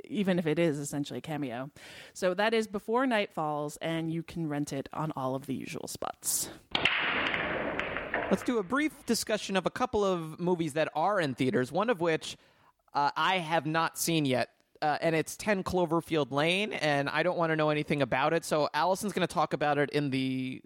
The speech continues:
Speaker 2: uh, least spoilery way possible, because I'm sure you don't wanna know, but I also, I also don't wanna know anything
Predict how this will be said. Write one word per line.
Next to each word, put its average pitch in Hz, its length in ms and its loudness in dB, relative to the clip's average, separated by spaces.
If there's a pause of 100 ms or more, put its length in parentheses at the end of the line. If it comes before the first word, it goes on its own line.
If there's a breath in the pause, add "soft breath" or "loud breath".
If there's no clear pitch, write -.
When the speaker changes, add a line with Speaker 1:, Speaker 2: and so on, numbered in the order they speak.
Speaker 2:
uh, - 300 -16 (320)
least 175 600 0
spoilery 156 380 4
way 139 200 4
possible, 165 480 0
because 143 360 2
I'm 139 120 2
sure 151 180 0
you 160 140 0
don't 262 140 2
wanna 202 220 2
know, 165 280 2
but 151 120 2
I 160 140 4
also, 151 260 0
I 220 200 2
also 147 240 0
don't 120 140 -2
wanna 120 200 -2
know 113 320 -4 (500 soft breath)
anything 123 580 -4